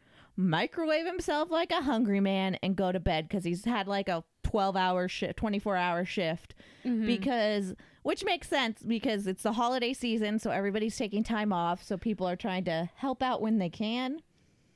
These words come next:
Speaker 2: Mm-hmm.
Speaker 1: and take extra shifts if they can. Although, we learn he hates Christmas. Now,
Speaker 2: Mm-hmm.
Speaker 1: what annoys me is him taking off the whole holiday season. If you hate
Speaker 2: Right?
Speaker 1: Christmas,
Speaker 2: That's an excellent point.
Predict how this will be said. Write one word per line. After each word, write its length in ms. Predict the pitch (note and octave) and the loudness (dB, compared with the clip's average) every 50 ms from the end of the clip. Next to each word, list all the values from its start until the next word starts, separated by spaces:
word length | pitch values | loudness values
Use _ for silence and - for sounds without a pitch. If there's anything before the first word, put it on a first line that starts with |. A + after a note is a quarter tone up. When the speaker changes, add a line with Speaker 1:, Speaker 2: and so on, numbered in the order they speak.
| - A#3+ | -4 -2
Speaker 2:
Mm-hmm. 400 | A#3+ A3+ G#3+ G#3 G3 F#3 F3+ F#3 G3 | 0 0 2 0 -2 -4 -6 -2 0
Speaker 1:
and 300 | G#3 G3+ G3 F#3+ G3 - | 0 2 2 0 0 0
take 200 | B3+ G#3+ G3+ - | 0 -2 0 0
extra 320 | G3 A#3 - - - G3 | -2 -4 -4 -4 -4 -4
shifts 300 | - - A3+ G#3 G#3+ - | -2 0 -2 -4 -2 -2
if 100 | A#3 A3+ - | -6 -4 -2
they 120 | A#3+ A#3+ | -4 -2
can. 300 | - C#4 A#3 A3 A3+ B3 - - - - - - - _ - | -2 -2 -2 -2 -4 -6 -8 -12 -20 -20 -20 -20 -20 _ -2
Although, 560 | - F4 A#4+ G#4+ G4 F4 D4 A#3+ A3+ G3+ G#3 - A#3 G#3+ - - - - - - - _ _ _ _ _ _ _ _ _ _ _ _ - | 0 0 0 2 2 4 4 4 4 2 0 -4 -6 -10 -10 -12 -18 -18 -20 -20 -20 _ _ _ _ _ _ _ _ _ _ _ _ 2
we 160 | B3+ C4+ B3+ C4 | 2 2 4 4
learn 440 | C4+ C4 B3 A#3+ B3+ C#4 F#4+ F#4+ | 2 4 4 4 4 2 0 0
he 160 | F4 D4+ A3+ B3+ | 0 2 2 2
hates 240 | A#3 A3 A3 - | 2 0 -2 -2
Christmas. 520 | - E4 C4+ D#4+ - E3 C#3 C3 E3+ - - - - - - - - - | -2 -2 -2 0 0 0 -2 -2 -4 -8 -12 -18 -20 -20 -20 -20 -12 0
Now, 260 | - A#3 A#3 A3+ G#3+ G#3 | 2 4 4 4 4 2
Speaker 2:
Mm-hmm. 120 | G3 F#3 | 2 2
Speaker 1:
what 200 | G#3+ C4 C4+ - - - | 2 2 2 0 0 0
annoys 520 | C#4 C#4 C#4+ E4 F4+ G#4 A4 G#4+ F4+ C#4+ | 0 2 2 2 2 4 4 2 2 4
me 320 | C#4+ B3+ B3+ A#3+ A3+ G3+ | 4 4 4 2 2 2
is 180 | F#3 F3+ G3+ G#3+ | 0 0 -2 0
him 180 | - C#4 A#3 A3+ | 0 2 2 2
taking 520 | - - C4 A#3 A3+ A3 - A#3+ A3+ G#3 | 0 0 -2 -2 -2 0 0 2 2 4
off 220 | G3+ G3 G3 G3+ - - - - | 4 4 2 2 0 -4 -4 -2
the 120 | G#3+ G3 | 0 2
whole 300 | G3 A3+ G#3 G3 F#3+ F#3+ | 2 2 2 2 2 2
holiday 560 | F#3+ A3+ F#3 F3+ F#3+ G3+ A3 G#3+ B3 B3+ C#4+ | 2 2 2 2 2 0 0 0 0 0 0
season. 500 | - - C#4+ C#4 C#4+ C#4 D#4+ D#4+ E4+ F#4+ G#4 - - - - - - _ - | -2 -2 -4 -2 -2 -2 -2 -2 -2 -4 -6 -10 -16 -20 -20 -20 -16 _ 2
If 160 | - D#4+ F#4 - | 2 2 2 0
you 160 | D#4 G4+ A4 C#5 - | 2 2 2 2 2
hate 300 | - A4 F4+ A4 - - - - | 0 0 0 0 0 -2 -2 2
Speaker 2:
Right? 140 | - C#4+ F4 | 4 4 8
Speaker 1:
Christmas, 400 | F4 E4 E4+ F#4 A#3+ G#3 F#3 - - | 8 10 10 10 8 6 2 0 2
Speaker 2:
That's 220 | - C#4 E4+ - A#4+ | 4 4 4 6 4
an 60 | A#4 G#4 | 2 4
excellent 440 | F#4+ F#4 F4+ - G4 G4 G4 F4+ E4+ | 4 2 2 4 4 6 6 6 4
point. 420 | - F4+ G#4+ B4+ A4+ C#4 G3 - | 4 2 2 4 2 0 -2 -2